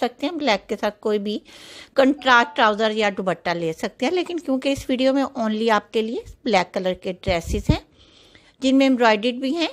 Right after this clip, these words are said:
सिंपल भी हैं और फैंसी भी हैं, एम्बेलिश्ड भी हैं,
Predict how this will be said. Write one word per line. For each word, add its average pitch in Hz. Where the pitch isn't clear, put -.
सिंपल 214
भी 233
हैं 302
और 208
फैंसी 220
भी 247
हैं, 233
एम्बेलिश्ड 196
भी 233
हैं, 226